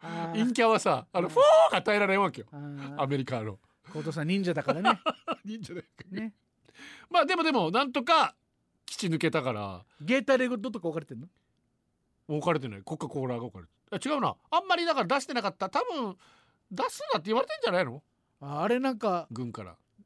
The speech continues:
Speaker 1: <laughs>
Speaker 2: 多分よ。
Speaker 1: そうか。
Speaker 2: うん、なんか衛生面とかいろいろあるから。
Speaker 1: あー。あー、あ、もうこれでまたぐちぐちになったんだから。
Speaker 2: とかな、多分な。
Speaker 1: うん。
Speaker 2: 最後ら-、最後らへんでちょっと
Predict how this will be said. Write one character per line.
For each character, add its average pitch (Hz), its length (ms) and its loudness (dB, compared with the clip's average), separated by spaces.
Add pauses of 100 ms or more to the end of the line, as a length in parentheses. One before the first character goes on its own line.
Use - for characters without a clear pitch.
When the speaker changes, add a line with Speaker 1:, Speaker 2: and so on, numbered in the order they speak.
(360)
Speaker 1:
<laughs> - 680 0
Speaker 2:
多 180 100 2
分 127 180 -4
よ。 202 180 -2 (300)
Speaker 1:
そ 170 140 -6
う 139 60 -8
か。 123 240 -16
Speaker 2:
う 117 200 -6
ん、 - 20 -8
な 208 160 2
ん 196 40 0
か 143 100 0
衛 147 80 2
生 143 160 0
面 135 160 -4
と 120 80 -14
か 110 80 -8
い 107 40 -6
ろ 110 100 -6
い 107 40 -10
ろ 104 160 -12
あ 110 60 -6
る 110 40 -8
か 165 60 -8
ら。 160 60 -8
Speaker 1:
あ - 20 -10
ー。 160 40 -10
あ 143 360 -14
ー、 - 60 -10
あ、 - 20 -10
も 147 260 -8
う - 60 -20
こ 180 100 -2
れ 156 60 -6
で 156 100 -4
ま 160 120 -8
た 151 120 -6
ぐ 147 280 -10
ち 135 80 -12
ぐ 139 40 -10
ち 127 60 -12
に 135 60 -8
な 127 60 -8
っ - 20 -12
た - 120 -10
ん 127 40 -8
だ 131 40 -2
か 127 60 -2
ら。 123 80 -4
Speaker 2:
と 131 60 -6
か 120 60 -14
な、 - 20 -18
多 147 120 -4
分 131 160 -6
な。 180 200 -6 (400)
Speaker 1:
う 143 60 -16
ん。 131 200 -12
Speaker 2:
最 285 180 0
後 302 100 -4
ら-、 302 140 0 (140)
最 330 200 -6
後 330 80 -10
ら 370 80 -6
へ 330 40 -6
ん 277 40 -8
で 277 60 -10
ち - 80 -10
ょ - 40 -8
っ - 20 -10
と 170 140 -6